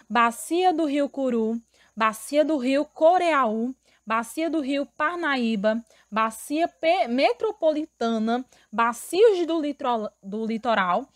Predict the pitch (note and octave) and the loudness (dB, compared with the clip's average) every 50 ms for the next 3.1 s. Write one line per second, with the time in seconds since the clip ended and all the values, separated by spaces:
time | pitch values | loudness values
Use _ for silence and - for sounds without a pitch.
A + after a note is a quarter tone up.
0 | _ - _ _ _ C4 C#4 D4 D4+ D#4+ G4+ - _ _ _ _ - G#3 A#3+ C#4 | _ -20 _ _ _ -6 -2 -2 -2 -2 -4 -6 _ _ _ _ -4 0 0 0
1 | E4+ F#4 - - - - D4+ C#4+ C#4 C4+ C4+ C4+ C#4+ D4 C4 A3 A3+ D4 E4 D4 | 0 0 -4 -10 -10 -6 -4 -2 0 2 2 2 0 -2 -4 -2 0 0 0 0
2 | A#3+ B3+ A#3 A#3 A#3 B3 A3 A#3+ G#3 G#3 A3 A#3 C4+ D4+ D#4 C#4 A#3+ F#3+ D#3+ D3 | 0 0 0 0 -2 -2 0 0 0 2 2 2 2 2 2 0 -2 -2 -4 -8
3 | - | -12